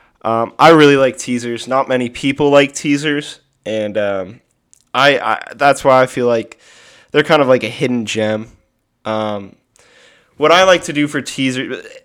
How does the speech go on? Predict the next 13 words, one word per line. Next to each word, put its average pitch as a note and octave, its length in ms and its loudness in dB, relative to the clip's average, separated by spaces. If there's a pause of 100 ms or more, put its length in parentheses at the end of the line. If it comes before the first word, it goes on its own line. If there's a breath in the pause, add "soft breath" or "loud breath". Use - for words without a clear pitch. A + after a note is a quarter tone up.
(160)
here's, E3+ 380 6
uh, C3+ 340 2
teaser, G#3+ 460 2
if D#3 220 0
you D3 80 0
don't D3 200 2
know, B2 380 -2 (320)
for - 180 -10
gambling, A#2+ 640 -4 (720 soft breath)
is C#3+ 440 2
where C#3 240 0
you D3 240 -2
take D#3 420 -8